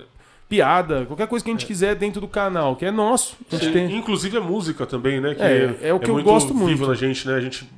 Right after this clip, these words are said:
Speaker 2: é, inclusive a gente vai fazer a cobertura de uma festa que vai ter, da, da família, que chama É, consciência, consciência,
Speaker 1: Festa da Consciência
Speaker 2: Festa da
Speaker 1: Negra.
Speaker 2: Consciência Negra. E vamos fazer, a gente vai fazer a cobertura e vamos falar sobre, sobre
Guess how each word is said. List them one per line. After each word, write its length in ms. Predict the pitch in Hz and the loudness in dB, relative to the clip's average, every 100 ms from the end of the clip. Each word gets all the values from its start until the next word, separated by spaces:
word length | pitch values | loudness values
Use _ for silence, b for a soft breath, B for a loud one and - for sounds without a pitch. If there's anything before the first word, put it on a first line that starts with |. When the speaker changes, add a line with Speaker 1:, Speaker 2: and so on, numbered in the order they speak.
| - b b b b | -20 b b b b
Speaker 2:
é, 520 | 127 127 123 123 123 | -2 0 0 -2 -2
inclusive 460 | 120 139 117 139 147 | -4 -6 -4 -4 -2
a 40 | |
gente 200 | 139 143 | -2 -4
vai 80 | 139 | -6
fazer 180 | 147 135 | -4 -8
a 20 | |
cobertura 460 | 135 131 131 135 127 | -6 -6 -6 -6 -6
de 60 | |
uma 100 | 127 | -6
festa 380 | 120 131 127 123 | -4 0 0 -2
que 100 | 123 | -8
vai 120 | 120 | -6
ter, 360 | 113 135 160 170 B B B | -6 -4 -4 -6 B B B
da, 320 | 117 117 117 113 | -6 -2 -2 -2
da 100 | 117 | -4
família, 500 | 127 117 131 170 156 | -4 -6 -4 -4 -4
que 100 | - | -6
chama 680 | 139 131 127 123 117 113 113 B B B - | -6 -4 -6 -6 -8 -10 -14 B B B -10
É, 360 | 120 120 117 113 | -6 -2 -2 -4
consciência, 360 | 139 135 160 156 | -4 -6 -4 -6
consciência, 600 | - 139 135 165 170 165 | -6 -10 -8 -8 -6 0
Speaker 1:
Festa 220 | 151 160 | 2 2
da 80 | 170 | 0
Consciência 400 | 170 156 160 160 | 0 -4 2 2
Speaker 2:
Festa 140 | 151 | 2
da 60 | 147 | 0
Speaker 1:
Negra. 120 | 127 | 0
Speaker 2:
Consciência 260 | 113 104 147 | -2 -4 -4
Negra. 400 | 139 160 170 170 B B B | -2 -2 -2 -6 B B B
E 60 | 139 | -2
vamos 140 | 165 | 0
fazer, 220 | 175 165 | 0 2
a 20 | 170 | 0
gente 80 | 165 | 0
vai 80 | 165 | -4
fazer 120 | 165 | -6
a 20 | |
cobertura 420 | - 175 175 202 220 | -2 -2 0 -2 -6
e 40 | |
vamos 120 | 233 | -8
falar 280 | 240 262 247 | -6 -6 -6
sobre, 440 | 254 220 220 208 | -6 -8 -8 -8
sobre 680 | - 208 190 202 196 165 - | -8 -8 -6 -6 -4 -4 -4